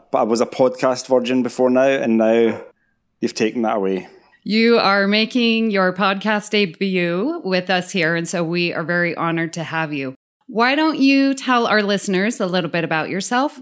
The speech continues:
Speaker 2: and your Trek story, like how you got started in Star Trek?
Speaker 1: Okay. So, um, obviously, I'm from Scotland.
Speaker 2: Obviously. <laughs>
Speaker 1: And I'm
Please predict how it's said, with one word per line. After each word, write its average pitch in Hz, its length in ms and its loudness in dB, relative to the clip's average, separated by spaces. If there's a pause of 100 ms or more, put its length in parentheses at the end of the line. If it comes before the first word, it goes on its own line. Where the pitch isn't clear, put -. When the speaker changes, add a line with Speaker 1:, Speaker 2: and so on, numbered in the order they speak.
Speaker 2:
and 220 640 0
your 247 200 0
Trek 320 320 -6
story, 147 360 -4
like 147 160 -6
how 214 120 -8
you 208 160 -4
got 214 300 -4
started 220 420 -4
in 214 240 -2
Star 262 280 -6
Trek? 147 340 -10 (160)
Speaker 1:
Okay. 127 240 -6 (220)
So, 147 420 2
um, 131 400 0
obviously, 123 560 0
I'm 107 80 -4
from 101 160 -8
Scotland. 92 640 -4 (440)
Speaker 2:
Obviously. 165 800 0 (240)
<laughs> - 240 0
Speaker 1:
And 117 280 2
I'm - 340 0